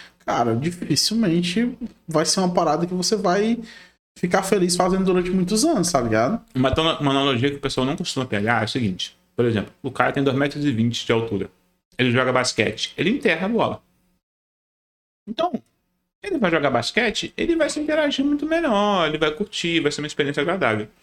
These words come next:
Speaker 2: O maluco nasce, chega a um metro e sessenta e para.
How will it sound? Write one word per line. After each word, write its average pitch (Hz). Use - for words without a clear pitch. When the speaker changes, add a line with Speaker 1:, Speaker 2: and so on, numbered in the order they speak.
Speaker 2:
O 403
maluco 269
nasce, 208
chega 220
a -
um 202
metro 208
e -
sessenta 196
e -
para. 165